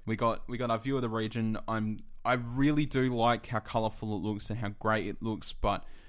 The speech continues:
again, it's gotta fill the slot of filling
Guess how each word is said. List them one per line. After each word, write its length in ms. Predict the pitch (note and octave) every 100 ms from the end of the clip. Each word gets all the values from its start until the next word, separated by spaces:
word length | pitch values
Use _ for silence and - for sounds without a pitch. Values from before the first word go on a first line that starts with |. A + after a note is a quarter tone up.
| -
again, 300 | - A#2+ A#2+
it's 180 | A2 A2+
gotta 160 | C3 A#2+
fill 200 | C3+ B2
the 80 | C3
slot 680 | - - A#2+ A#2+ A#2+ - -
of 500 | G#2+ G#2 G#2 G#2 - - - - - - - - - C#3
filling 500 | - C3+ B2 A#2